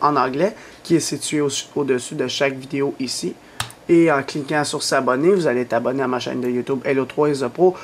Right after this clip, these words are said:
pour recevoir toutes les prochaines vidéos que je vais sortir sur les iPod Touch, iPhone et iPad. Et aussi, n'oubliez pas de me suivre sur Twitter pour rester actualisé aux nouvelles importantes le plus rapidement possible en cliquant sur «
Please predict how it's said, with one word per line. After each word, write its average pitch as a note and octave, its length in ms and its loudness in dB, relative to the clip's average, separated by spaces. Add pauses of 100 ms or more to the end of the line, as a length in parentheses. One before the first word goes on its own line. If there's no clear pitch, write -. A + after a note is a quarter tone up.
(140)
pour F#3+ 140 6
recevoir C#3+ 420 4
toutes - 180 -6
les D3 100 0
prochaines C#3 460 -2
vidéos C#3 420 0
que C3+ 120 -2
je B2+ 100 -4
vais B2 140 -4
sortir C3 380 -4
sur G3 300 4
les E3+ 60 4
iPod C#3 400 0
Touch, C#3+ 280 -2 (120)
iPhone D#3+ 540 0
et F3 140 4
iPad. C3+ 520 0 (500)
Et A3 120 2
aussi, F#3 440 0 (300)
n'oubliez F3+ 340 4
pas D#3+ 200 4
de D#3 120 2
me D#3 140 0
suivre E3+ 480 -2
sur - 300 2
Twitter D#3 500 2 (320)
pour D3+ 140 0
rester D3+ 240 0
actualisé C#3 600 -4
aux G3 140 6
nouvelles E3 260 2
importantes D#3 520 0
le D3+ 60 -2
plus - 140 -4
rapidement C3+ 440 0
possible F3+ 440 -2
en D#3 140 0
cliquant D#3 340 -2
sur « D3+ 380 -6